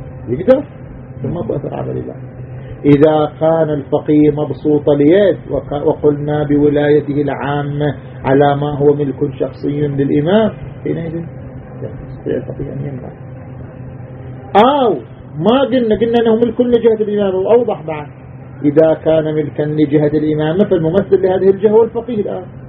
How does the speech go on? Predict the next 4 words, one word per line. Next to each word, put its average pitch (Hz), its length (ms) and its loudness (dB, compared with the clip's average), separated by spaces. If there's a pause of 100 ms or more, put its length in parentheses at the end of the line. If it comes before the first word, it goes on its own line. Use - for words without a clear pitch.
(200)
يقدر 117 260 -10
الفقيه - 300 -10
يمنع. 107 460 -12 (1700)
واضح؟ 131 300 2